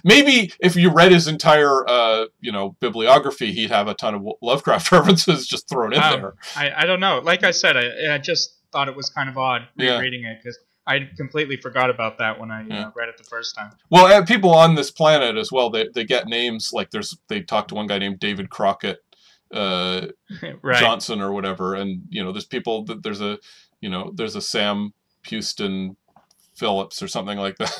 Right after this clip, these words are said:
Speaker 1: <laughs> I can't
Speaker 2: Oh, no,
Speaker 1: remember
Speaker 2: there's
Speaker 1: their
Speaker 2: a
Speaker 1: name.
Speaker 2: Sam Houston continent.
Speaker 1: Yeah, sorry, yes. The continents are the J-, the Jim Bowie and Sam Co-, uh, Houston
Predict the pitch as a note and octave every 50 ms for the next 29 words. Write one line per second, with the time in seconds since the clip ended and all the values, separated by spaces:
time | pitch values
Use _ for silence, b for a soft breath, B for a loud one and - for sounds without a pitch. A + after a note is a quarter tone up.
0 | - - - - - - F3 - G#3 G#3 G3+ G3 G#3 A3 G3+ F3 F3 F3 F3+ E3
1 | - - - A3 A3+ G#3+ F#3 F#3+ G3 F#3 - - E3 C#3+ - - D#3+ E3 E3 B2+
2 | A2 G#2 G2 - - - _ _ - C#3+ C3+ - - - G3 D#3 B2+ C#3 C#3 -
3 | - - - - - D#3 - F#3+ G3 G#3+ G3+ F#3+ E3 E3+ E3 D#3 D3 - D3+ -
4 | - D#3 D3 - C#3+ C#3 C#3 C3+ - D3 D3 C#3+ C#3+ C#3 C3+ C3+ C3+ C3 B2+ B2
5 | A#2 - - C3+ A#2+ A2+ A2+ A2+ - - - - - - A2 A2 A2 - A#2+ A#2+
6 | - - - A#2+ G#2+ G#2+ G#2 G2+